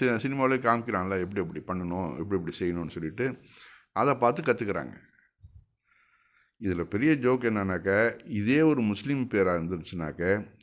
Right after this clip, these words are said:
தமிழ்நாட்டு ஊடகங்கள் வரைக்கும் இந்த செய்தி வந்திருக்கும். வந்து பிரபலப்படுத்தி, "முஸ்லீம்கள் பாருங்க, முஸ்லீம்களுடைய ந-, ஆக்டிவிட்டி பாருங்க எப்படி இருக்குண்டு" அப்படின்னு சொல்லிட்டு கதறி இருப்பாங்க. ஆனா, இது ஃபுல்லா ஹிந்துக்கள் சம்மந்தப்பட்டதுனால, அதுவும் மே-, மேல் ஜாதியினர் சம்மந்தப்பட்டதுனால,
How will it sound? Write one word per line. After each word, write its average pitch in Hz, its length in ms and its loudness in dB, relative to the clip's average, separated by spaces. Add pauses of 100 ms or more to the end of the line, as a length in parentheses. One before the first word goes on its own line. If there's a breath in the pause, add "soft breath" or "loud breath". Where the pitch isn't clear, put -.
தமிழ்நாட்டு 120 600 2
ஊடகங்கள் 98 380 0
வரைக்கும் 101 340 -4
இந்த 98 120 -4
செய்தி 95 220 -2
வந்திருக்கும். 90 640 -2 (560 loud breath)
வந்து 123 320 0
பிரபலப்படுத்தி, 104 800 2
"முஸ்லீம்கள் 98 420 2
பாருங்க, 90 380 0
முஸ்லீம்களுடைய 92 600 -2
ந-, 87 260 0
ஆக்டிவிட்டி 95 380 -2
பாருங்க 85 340 -2
எப்படி 90 260 -2
இருக்குண்டு" 82 460 -4 (340)
அப்படின்னு 101 500 2
சொல்லிட்டு 110 600 -2 (400 loud breath)
கதறி 127 380 6
இருப்பாங்க. 90 400 -2 (640 loud breath)
ஆனா, 131 540 4
இது 104 200 0
ஃபுல்லா 135 380 4
ஹிந்துக்கள் 131 420 2
சம்மந்தப்பட்டதுனால, 87 920 0
அதுவும் 113 340 2
மே-, 92 120 0
மேல் 135 260 4
ஜாதியினர் 92 500 4
சம்மந்தப்பட்டதுனால, 85 1040 -2